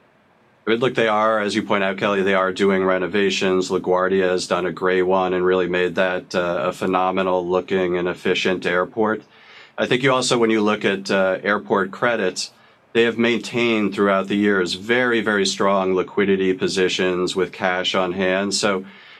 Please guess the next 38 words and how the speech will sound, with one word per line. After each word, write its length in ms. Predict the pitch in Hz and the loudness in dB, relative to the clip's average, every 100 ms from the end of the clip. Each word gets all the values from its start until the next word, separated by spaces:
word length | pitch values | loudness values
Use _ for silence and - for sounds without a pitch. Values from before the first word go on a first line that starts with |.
| - | -4
uh, 100 | 107 | -2
they 140 | 101 113 | 0 0
have 240 | 131 127 | 0 0
to 80 | 135 | 0
invest 420 | 120 110 113 - | 2 2 0 0
in 80 | 113 | 2
the 120 | 107 | 2
infrastructure. 680 | 101 113 110 117 113 - 113 | 2 0 0 -2 0 0 2
That's 240 | 101 101 | 2 0
how 60 | 104 | 0
you 160 | 101 | 0
continue 500 | 98 98 95 101 95 | 0 -2 0 0 0
to 120 | 95 92 | 2 0
attract 440 | 90 101 92 92 | 0 -2 -2 -2
people 360 | 110 98 98 98 | -4 -2 -2 -4
to 200 | - 87 | -4 -4
travel. 680 | - 98 92 95 104 107 - - - - | 0 0 0 0 -2 -2 -10 -20 -14 -4
Um, 280 | 98 92 - | 0 0 -2
I 100 | 98 | -2
think 200 | 113 104 | -2 0
they 140 | 104 | -2
have 220 | 107 95 | 0 0
room, 340 | 98 101 98 92 | 0 2 2 2
given 240 | 95 95 | 0 2
their 140 | 95 | 2
liquidity 580 | 92 92 - 92 92 98 | 2 0 0 2 2 0
positions, 640 | 98 98 104 98 107 101 - | -2 -2 -2 0 0 0 0
to 100 | 92 | -2
do 240 | 98 101 | 0 0
these 220 | 95 90 | 0 0
infrastructure 680 | 95 98 87 - 90 - 92 | -2 -2 -2 0 -2 -2 -4
projects 600 | - 90 87 98 87 85 | 0 0 0 -2 -2 -2
and 100 | 90 | -4
take 260 | 90 90 87 | -2 -2 0
on 280 | 85 85 | 0 0
some 200 | 82 92 82 | -2 -2 -2
additional 420 | 85 78 85 82 | -2 -4 -2 -4
debt. 340 | 82 85 92 | -2 -2 -2